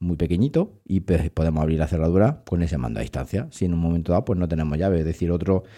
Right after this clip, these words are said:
sustituto para, para la llave. Ay, tomo aire, porque esto de grabar aquí en la casa, yo qué sé, me pongo como más nervioso o no sé, no sé muy bien lo que pasa, pero no estoy acostumbrado a grabar hace ya tiempo en, en estudio de grabación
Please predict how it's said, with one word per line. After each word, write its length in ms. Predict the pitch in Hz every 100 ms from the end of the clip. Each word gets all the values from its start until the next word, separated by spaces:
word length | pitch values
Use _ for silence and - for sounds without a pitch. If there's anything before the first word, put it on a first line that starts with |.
| - - -
sustituto 800 | - 117 - 104 110 113 117 113
para, 460 | 104 90 78 69 -
para 180 | 85 76
la 100 | 76
llave. 320 | 78 - - - - - - _ _ - - - -
Ay, 360 | 143 143 143 113 - -
tomo 300 | 143 135 127
aire, 240 | 127 117 101
porque 260 | 107 120
esto 160 | 123 147
de 80 | 143
grabar 300 | 131 131 131
aquí 160 | 123
en 80 | 123
la 100 | 110
casa, 320 | 113 123 151
yo 140 | 104 98
qué 100 | 104
sé, 200 | 151 143
me 80 | 95
pongo 240 | 95 117
como 220 | 139 117
más 200 | 95 95
nervioso 540 | 110 95 98 160 - 113
o 380 | 131 113 85 82
no 160 | 98
sé, 200 | - 160 127
no 100 | 113
sé 100 | 131
muy 160 | 123
bien 120 | 107
lo 100 | 95
que 80 | 87
pasa, 380 | 80 143 - 82 -
pero 400 | 90 87 82 82
no 160 | 98 107
estoy 140 | 143
acostumbrado 540 | 120 107 117 104 95 87
a 20 |
grabar 300 | 87 95 101
hace 180 | - 95
ya 100 | 90
tiempo 360 | 127 131 76
en, 220 | 62 62 - - - - - _
en 80 | 90
estudio 580 | 87 - 120 113 95 90
de 100 | 85
grabación 760 | 80 73 - 87 95 107 -